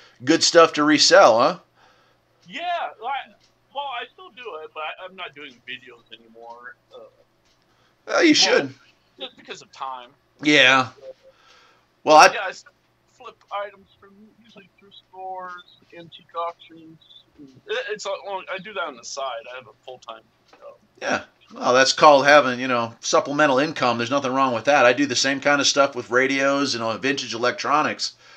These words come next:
Speaker 1: So I was kind of interested to see the stuff you were, uh, flipping around was, was totally different than the stuff I do, but the same philosophy applies.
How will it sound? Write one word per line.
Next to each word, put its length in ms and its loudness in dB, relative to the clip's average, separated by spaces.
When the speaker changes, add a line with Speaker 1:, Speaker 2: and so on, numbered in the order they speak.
Speaker 1:
So 280 2
I 60 6
was 120 0
kind 220 6
of 120 2
interested 400 -4
to 60 -10
see 380 -2
the 80 -10
stuff 300 4
you 140 0
were, 260 4
uh, 200 4
flipping 400 -4
around 380 0
was, 340 -6
was 360 -6
totally 300 6
different 280 -2
than 100 -6
the 80 -4
stuff 280 0
I 120 2
do, 180 -4
but 260 -8
the 100 -4
same 240 0
philosophy 480 0
applies. 540 -4